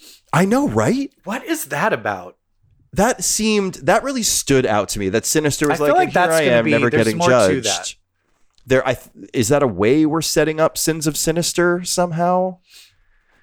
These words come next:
Speaker 2: Yeah, I
Speaker 1: Not
Speaker 2: feel
Speaker 1: sure.
Speaker 2: like that, that wasn't just said for no reason. You know what
Speaker 1: That
Speaker 2: I
Speaker 1: was
Speaker 2: mean?
Speaker 1: not a throwaway line. That's not a throwaway thing. Yeah.
Speaker 2: <sighs>
Speaker 1: It's fascinating.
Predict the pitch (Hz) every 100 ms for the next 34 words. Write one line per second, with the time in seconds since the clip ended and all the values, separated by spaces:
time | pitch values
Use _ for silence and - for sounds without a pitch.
0 | _ 135 185 196 117 95 - 180 - 254
1 | - 101 175 175 156 175 190 202 190 180
2 | 151 135 - 127 - 127 117 107 104 95
3 | 95 95 107 123 123 117 135 147 123 135
4 | 135 139 - - 156 143 139 139 131 123
5 | 113 107 101 90 82 76 95 123 117 -
6 | 110 101 92 87 82 67 64 _ - 95
7 | 65 - _ _ _ _ _ _ _ _
8 | _ _ _ _ _ _ _ _ _ _
9 | _ _ _ _ _ _ _ _ _ _
10 | - 139 110 90 - 156 - 165 208 370
11 | - 101 76 58